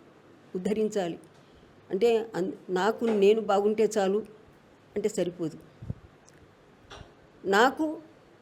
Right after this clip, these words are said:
నేను ఒక్కని మంచిగా లేకపోతే ఏంది, ప్రపంచం బాగుంది అన్నా కూడా తప్పే. ఈ రెండు రకాలు తప్పే. నాకు నేను బాగుండాలనుకోవడం, తర్వాత నేను బాగా లేకున్నా వేరే వాళ్ళు బాగుంటుంది.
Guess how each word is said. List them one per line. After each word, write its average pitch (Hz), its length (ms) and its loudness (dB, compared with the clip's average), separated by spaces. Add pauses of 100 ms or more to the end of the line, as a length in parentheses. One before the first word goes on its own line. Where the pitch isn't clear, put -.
నేను 254 520 4
ఒక్కని 294 420 6
మంచిగా 277 320 2
లేకపోతే 262 400 2
ఏంది, 262 140 0
ప్రపంచం 240 520 0
బాగుంది 214 380 4
అన్నా 214 240 0
కూడా 220 160 -2
తప్పే. 185 360 -8 (400)
ఈ 240 140 4
రెండు 240 260 8
రకాలు 285 440 4
తప్పే. - 260 -4 (340)
నాకు 185 320 2
నేను 240 280 6
బాగుండాలనుకోవడం, 240 1040 4 (640)
తర్వాత 254 340 4 (520)
నేను 302 460 4 (1200)
బాగా 247 280 8
లేకున్నా 302 540 6 (180)
వేరే 254 240 10
వాళ్ళు 214 220 6
బాగుంటుంది. 175 360 -2